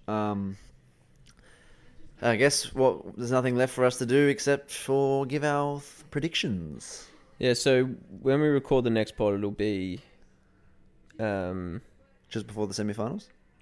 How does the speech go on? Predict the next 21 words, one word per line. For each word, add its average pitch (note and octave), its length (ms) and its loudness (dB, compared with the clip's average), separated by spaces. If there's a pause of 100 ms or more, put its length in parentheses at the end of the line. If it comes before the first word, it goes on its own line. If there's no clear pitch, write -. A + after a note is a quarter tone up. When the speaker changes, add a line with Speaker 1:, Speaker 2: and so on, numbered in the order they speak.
(120)
Speaker 2:
Yeah, G2 200 -4 (160)
the, A2+ 300 2
the G2+ 120 -4
f-, - 220 -10 (140)
the A2+ 100 -4
first C3+ 400 2
semifinal A2 520 2
is G2+ 120 -6
on F2 320 -6
the F#2+ 120 -4
next, F2+ 360 -10
next F#2+ 180 -8
Tuesday D#2 340 -10
night D2 200 -12 (320)
at - 100 -10
Speaker 1:
Interest-, - 300 -6
Speaker 2:
six C2+ 80 -6
P B1 40 -8
M. C#2+ 120 -12 (180)
Speaker 1:
oof, G2 260 -8
interesting. F2+ 480 -12